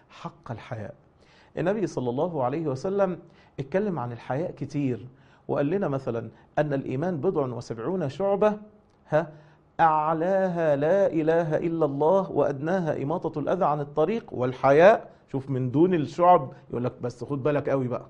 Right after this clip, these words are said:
يعني أعلى حاجة طبعًا التوحيد، وأقل حاجة إن شاء الله عمل الخير البسيط، إن أنت تشيل، ها، غصن شجرة مرمي، ت-، حاجة واقعة في الطريق، آه، يتعثر فيها الناس،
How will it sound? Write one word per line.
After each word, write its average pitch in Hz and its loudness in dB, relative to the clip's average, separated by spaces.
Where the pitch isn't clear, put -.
يعني 113 -4
أعلى 170 4
حاجة 165 2
طبعًا 151 2
التوحيد، 107 -8
وأقل 226 6
حاجة 185 -2
إن 156 -4
شاء 170 -2
الله 165 2
عمل 147 -2
الخير 165 -4
البسيط، 139 -4
إن 143 -4
أنت 139 -2
تشيل، 139 0
ها، 139 0
غصن 139 -2
شجرة 143 2
مرمي، 139 -2
ت-، 127 -4
حاجة 135 2
واقعة 123 0
في 123 -14
الطريق، 139 -2
آه، - -4
يتعثر 127 -4
فيها 156 -2
الناس، 156 -2